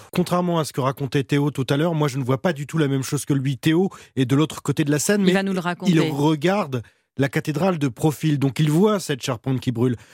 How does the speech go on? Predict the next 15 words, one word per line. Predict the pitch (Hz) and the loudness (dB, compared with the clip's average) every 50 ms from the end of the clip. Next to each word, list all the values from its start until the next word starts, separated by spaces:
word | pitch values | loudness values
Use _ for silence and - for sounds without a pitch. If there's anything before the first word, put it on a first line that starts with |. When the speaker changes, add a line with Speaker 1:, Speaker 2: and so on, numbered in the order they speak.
| _ _ - | _ _ 0
Speaker 1:
Moi, | 139 151 175 180 | 0 2 2 2
je | 147 147 | 0 -2
suis | 151 - - - 175 185 185 190 - - _ | -4 -6 -4 -2 0 0 0 0 -2 -6 _
vraiment | - 117 131 139 139 139 143 - | -4 0 0 0 2 0 -2 -2
en | - 143 | -2 -4
face | 131 - - 196 180 156 - - | -4 -2 -2 -2 -2 -2 -4 -6
de | - 139 | -4 -2
la | 131 131 | -2 -2
façade, | 120 - 156 143 - - 156 156 139 120 104 - _ _ _ - | -2 -2 -2 -2 -2 0 -2 -2 -2 -4 -8 -14 _ _ _ 0
donc | 143 160 147 | 0 2 2
je | 131 151 | 2 2
vois | 143 139 170 196 208 | 2 2 2 2 2
ces | - - 156 147 | 2 0 0 0
deux | 131 160 165 | 2 0 0
tours | - - 208 226 214 | 2 2 2 2 2